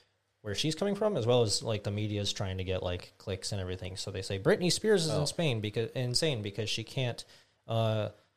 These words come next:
Speaker 1: she, she's so sheltered in the past fifteen years, she doesn't know, like, normal social
Speaker 2: Yeah.
Speaker 1: interaction.
Speaker 2: Well, not only has she not had her own opinions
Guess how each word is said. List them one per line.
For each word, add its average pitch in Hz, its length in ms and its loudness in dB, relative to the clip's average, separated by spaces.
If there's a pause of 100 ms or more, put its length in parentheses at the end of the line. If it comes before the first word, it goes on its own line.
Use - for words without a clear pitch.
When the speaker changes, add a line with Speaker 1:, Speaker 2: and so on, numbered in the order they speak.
(280)
Speaker 1:
she, 117 360 -2
she's 120 220 2
so 127 140 2
sheltered 113 520 2
in 107 120 -6
the 104 80 -10
past 110 260 2
fifteen 117 300 -2
years, 117 200 2
she 117 120 0
doesn't 104 260 -2
know, 104 180 -2
like, 98 300 -2
normal 104 380 -2
social 101 680 0 (480)
Speaker 2:
Yeah. 92 200 -4
Speaker 1:
interaction. 98 520 -2 (160)
Speaker 2:
Well, 107 100 0
not 110 260 6
only 107 540 2
has 95 300 -2
she 90 460 -4
not 90 320 0
had 87 260 2
her 85 260 -4
own 85 300 -4 (240)
opinions 90 760 -4